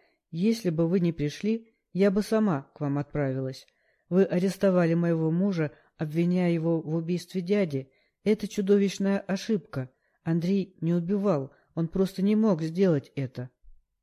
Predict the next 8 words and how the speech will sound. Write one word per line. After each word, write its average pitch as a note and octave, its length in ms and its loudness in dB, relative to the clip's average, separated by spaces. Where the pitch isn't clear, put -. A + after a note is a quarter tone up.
Следователь F3 600 0
присел F3 440 0
на F3 160 2
удобный F3 380 2
стул D#3 400 -2
с - 160 -12
высокой D#3 460 0
спинкой, G3 600 0